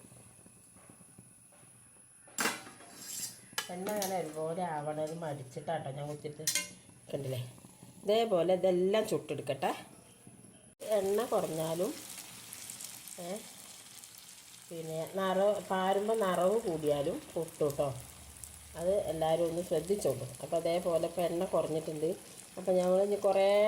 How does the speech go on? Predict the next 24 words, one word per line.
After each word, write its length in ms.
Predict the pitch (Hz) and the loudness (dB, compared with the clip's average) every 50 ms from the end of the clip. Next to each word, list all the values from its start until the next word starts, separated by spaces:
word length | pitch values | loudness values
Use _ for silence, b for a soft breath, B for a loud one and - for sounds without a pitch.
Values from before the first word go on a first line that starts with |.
| 220 214 208 | 6 6 6
എണ്ണ 140 | 190 185 190 196 | 4 4 4 4
ഉണ്ട-, 180 | 190 185 - - 180 180 | 2 0 0 -2 0 0
പാർന്നുണ്ടെങ്കിൽ 580 | 170 160 160 165 170 165 165 160 160 160 165 160 | 2 2 2 2 0 2 2 2 2 2 2 2
അതുകൊണ്ടാണ് 400 | 156 160 170 170 170 185 185 185 185 | 2 2 2 2 4 4 4 4 4
ഇതിൻ്റെ 180 | 180 180 180 175 165 | 4 4 4 2 2
മാലും 240 | 156 151 156 156 160 | 2 2 2 2 0
മൂടൊക്കെ 280 | 160 147 147 143 - 151 139 | 0 2 0 2 2 2 2
വന്നത്. 280 | 135 139 135 139 151 - - - - - - - - - - - - - - - - - - - - - - - - - | 2 2 2 0 0 -2 -4 -6 -14 -18 -20 -20 -20 -20 -20 -20 -20 -20 -20 -20 -20 -20 -20 -20 -20 -20 -20 -20 -18 -16
അപ്പോൾ 200 | 160 165 180 196 196 - - - - - - - - - - - - - - - - - - - | -6 0 0 0 0 0 -6 -14 -18 -20 -20 -20 -20 -20 -20 -20 -20 -20 -20 -20 -16 -10 -6 -2
ഇന്നത്തെ 320 | 175 180 196 214 214 233 220 196 185 | 0 2 2 2 4 4 4 4 4
വീഡിയോ 320 | 170 165 160 156 170 180 175 | 4 2 2 4 4 4 4
ഇത്രയേ 320 | 175 - - 151 156 160 151 139 | 4 6 8 8 8 8 6 4
ഉള്ളൂ 180 | 131 139 139 131 135 | 2 2 0 0 0
ട്ടോ. 100 | 135 131 135 - - - - - - - | -2 -2 -4 -8 -14 -18 -20 -20 -8 -4
ഇനി 120 | 170 175 185 190 180 | 2 4 6 6 8
ഞാൻ 180 | 175 175 180 185 175 | 6 6 6 6 6
അവിടെ 200 | 165 160 165 180 - - | 6 4 4 2 2 2
ചെന്നിട്ട് 440 | 170 147 143 143 147 143 - 156 180 - - | 2 2 2 0 -2 0 2 0 2 2 0
എടുക്കാൻ 340 | 151 156 139 - - 180 190 196 - | -2 -4 -2 2 4 4 4 4 2
പറ്റിയെങ്കിൽ 580 | 190 - - - - 175 170 170 165 180 180 208 240 214 185 | -2 -2 -4 -6 -4 -4 -2 0 2 4 4 6 6 4 4
എടുത്തിട്ട് 360 | 156 139 - - - - - 190 - - | 2 -2 -4 -6 -4 -2 -2 -4 -2 -4
പുതിയൊരു 380 | 170 160 160 165 165 165 160 156 | -6 -2 0 0 0 0 0 0
വീഡിയോ 260 | 160 156 147 143 147 147 | -2 -2 0 0 0 0
ആയിട്ട് 180 | 143 143 - 170 | 0 0 2 2